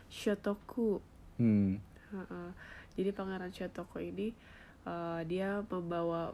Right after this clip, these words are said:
Speaker 1: parcel,
Speaker 2: Hmm.
Speaker 1: parcel da-, yang isinya itu apa tadi, daizu?
Speaker 2: Daizu lagi apa?
Speaker 1: <laughs>
Speaker 2: Kacang kedelai.
Speaker 1: Kacang kedelai, yang
Speaker 2: Sama
Speaker 1: isinya itu
Speaker 2: jerami.
Speaker 1: kacang kedelai yang dibungkus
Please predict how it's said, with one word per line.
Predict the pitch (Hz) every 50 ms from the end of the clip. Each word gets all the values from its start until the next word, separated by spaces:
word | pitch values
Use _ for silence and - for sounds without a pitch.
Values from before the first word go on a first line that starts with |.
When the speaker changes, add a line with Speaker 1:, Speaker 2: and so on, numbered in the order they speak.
| - -
Speaker 1:
parcel, | 180 185 180 180 185 - - 160 156 156 156 170 190 196 - - - -
Speaker 2:
Hmm. | - 113 110 107 101 98
Speaker 1:
parcel | 101 - 165 - 175 - - 170 170 170 170 - - - - - - - - - - - - - - -
da-, | - 170 165 160 160 160 156 156 160 156 -
yang | - - 160 156 156 160 196
isinya | - 175 165 - - 170 170 170 170 165
itu | 170 170 - 196 196 202 202 208 208 - - - - - - - - - - - - - -
apa | - 175 - 190
tadi, | 185 190 185 202
daizu? | 190 185 175 170 170 165 - - 214 - - - - - - - - - -
Speaker 2:
Daizu | - 110 98 92 92 92 92 95 101 104
lagi | 95 101 113 107 95 117
apa? | 101 92 92 107 104 202 - - - 95
Speaker 1:
<laughs> | 95 - - 220 196 202
Speaker 2:
Kacang | - 196 - - -
kedelai. | 202 202 185 90 95 95 - -
Speaker 1:
Kacang | - 196 185 185 185
kedelai, | 190 170 165 160 156 165 165 - -
yang | - - - -
Speaker 2:
Sama | - 214 208 104
Speaker 1:
isinya |
itu | - - -
Speaker 2:
jerami. | 90 90 87 85
Speaker 1:
kacang | 98 104 95 -
kedelai | - 160 160 160 175 208 208 - - - - - - - -
yang | - 185 196 196
dibungkus | 226 202 190 170 180 180 - - 220 220 - - - -